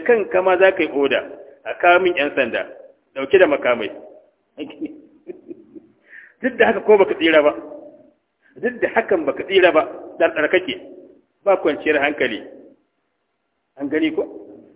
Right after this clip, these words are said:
Ashe haga kenan, daɗi an riga an gama je. Amma suka saɓa ma Allah waɗancan ɗin, Allah bai ƙyale su ba. Ina kuma ga mu, ƴan kuci ku ba mu, ƴan cikon cokali, ƴan ɗaurayi, an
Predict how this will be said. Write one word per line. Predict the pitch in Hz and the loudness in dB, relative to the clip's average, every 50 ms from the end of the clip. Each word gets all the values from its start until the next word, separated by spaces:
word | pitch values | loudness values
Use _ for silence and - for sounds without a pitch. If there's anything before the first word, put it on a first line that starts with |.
| _ _ - | _ _ -20
Ashe | - - 143 147 | -14 -8 -6 -4
haga | 143 147 151 151 151 | 0 0 0 0 -2
kenan, | 151 - 151 139 123 123 117 107 95 90 - - - - - - - _ _ _ _ _ _ _ _ _ - | -4 -2 -2 -2 0 0 -2 -2 -4 -8 -16 -18 -20 -20 -20 -20 -20 _ _ _ _ _ _ _ _ _ -6
daɗi | 156 151 147 156 - 156 147 160 - | -4 -2 -2 -2 -4 -4 -8 -8 -6
an | 151 165 170 156 | -6 -4 -4 -2
riga | 151 - 135 139 | -2 -4 -4 -6
an | 123 135 139 | -6 -6 -4
gama | 131 143 135 127 117 | -2 -2 -2 -2 -4
je. | - 95 90 - - - - - - _ _ _ _ _ | -8 -10 -16 -18 -18 -20 -20 -20 -20 _ _ _ _ _
Amma | - 139 151 185 175 - | -2 2 4 4 4 2
suka | - - - - - - | 0 -4 -4 -4 0 2
saɓa | 175 180 208 - - 180 170 156 | 4 4 4 6 6 6 6 6
ma | 151 - | 4 2
Allah | - 160 165 160 156 147 143 | 0 0 2 2 4 4 4
waɗancan | 156 - 165 156 143 135 - 151 139 - | 4 2 0 -4 -4 -2 -2 -4 -4 -4
ɗin, | - 113 98 - - - - | -6 -8 -10 -10 -16 -12 -4
Allah | - 170 190 185 170 147 | 0 2 4 6 6 4
bai | 143 139 | 4 0
ƙyale | 135 143 143 139 131 123 - - | 2 2 2 2 2 0 -4 -6
su | - | -10
ba. | 92 85 - - - - - _ _ _ _ _ _ _ _ - | -12 -12 -14 -16 -20 -20 -20 _ _ _ _ _ _ _ _ -14
Ina | 127 135 151 156 160 156 156 | -8 -2 0 0 0 0 0
kuma | 160 160 165 151 | -4 -4 -4 -4
ga | 117 117 117 | -4 -4 -4
mu, | 147 165 143 113 - - - - - - | -2 -4 -4 -4 -6 -12 -18 -18 -10 -6
ƴan | 160 170 170 170 170 | -4 -2 -2 -4 -6
kuci | 180 - - 160 - | -8 -12 -10 -12 -10
ku | - 117 | -8 -4
ba | 120 156 160 160 151 | 0 2 4 4 2
mu, | 131 107 87 - - - - - - | 0 -4 -10 -14 -18 -20 -12 -6 -4
ƴan | 170 165 156 | -4 -4 -4
cikon | - 180 - 175 139 127 | -6 -4 -4 -4 -4 -4
cokali, | - 165 175 170 - 160 143 127 120 95 87 - - - | -4 -4 -4 -2 -2 -2 -2 -4 -6 -8 -10 -12 -8 -4
ƴan | - - - 117 - | -2 -2 -2 -2 -2
ɗaurayi, | 180 180 180 180 185 180 170 139 107 - - - - - - - | 0 0 2 2 2 0 0 -2 -4 -8 -12 -16 -18 -18 -8 -2
an | 190 202 202 196 196 | 2 2 4 4 2